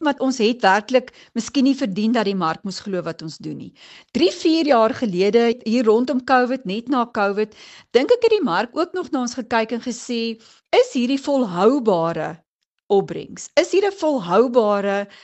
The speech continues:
verdienste groei waarop ons kan reken?" Want 'n mens koop eintlik maar 'n aandeel omdat jy saam met die bestuur stem dat hulle 'n goeie vooruitsig het om op 'n volhoubare basis te kan aanhou om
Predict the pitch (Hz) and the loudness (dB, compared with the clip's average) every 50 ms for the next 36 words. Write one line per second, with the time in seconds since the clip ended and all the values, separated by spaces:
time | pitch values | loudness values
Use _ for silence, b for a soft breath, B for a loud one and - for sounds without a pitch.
0 | B B B - 254 208 156 185 226 247 269 269 269 - - 277 254 - - - | B B B -4 -4 -2 0 2 2 4 2 2 0 -2 0 0 0 0 0 -4
1 | - 262 254 240 240 196 214 196 196 202 202 - - 202 214 208 - - 202 185 | -2 0 0 0 2 2 2 2 2 2 0 -2 -4 -4 -4 -4 -6 -6 -6 -6
2 | 180 175 170 165 185 170 175 - - 165 - - B B B B B B 262 269 | -6 -6 -6 -4 -6 -6 -6 -10 -16 -16 -16 -18 B B B B B B -2 0
3 | 269 330 339 330 349 349 - - 381 466 453 - - 269 269 254 330 320 311 240 | 0 0 0 0 -2 -4 -2 0 2 2 2 0 0 0 0 0 -2 -4 -2 -2
4 | 226 220 214 - - 208 220 226 214 185 190 190 196 - 208 214 220 214 - 226 | 0 0 0 0 2 0 2 2 0 0 0 0 0 -2 -2 -2 -2 -2 -2 -2
5 | 208 214 - - - 339 392 392 381 370 311 285 262 254 202 214 208 - - - | -4 -4 -6 -2 2 2 4 4 2 0 0 -2 -2 -4 -4 -6 -8 -8 -6 -6
6 | 226 220 220 214 - - - - 320 277 233 208 214 214 B B B B B - | -4 -4 -4 -6 -8 -8 -4 -4 -2 -2 0 -2 -4 -4 B B B B B 2
7 | 208 254 254 - 196 190 202 208 208 202 - - - - 247 233 226 220 220 220 | 2 2 2 0 -2 0 0 0 0 -2 -2 -6 -6 -4 -2 -2 -2 -2 -4 -8
8 | 214 - - 196 196 - - 220 202 - 175 175 180 180 b b b b b b | -6 -4 -4 -4 -4 -6 -8 -10 -8 -8 -8 -8 -8 -8 b b b b b b
9 | - 254 254 262 262 269 247 294 277 240 214 175 196 220 233 220 233 226 214 220 | 2 4 4 4 2 0 0 2 2 2 4 4 2 4 4 2 2 2 2 0
10 | 208 170 175 160 165 175 180 - 220 214 - 196 - 202 196 196 - - 208 202 | -2 -4 -4 -4 -4 -4 -6 -8 -10 -10 -10 -10 -8 -8 -8 -6 -4 -2 -2 -2
11 | 190 190 185 185 185 - - 196 190 185 180 185 180 | -2 -4 -4 -4 -6 -4 -4 -4 -4 -4 -4 -8 -10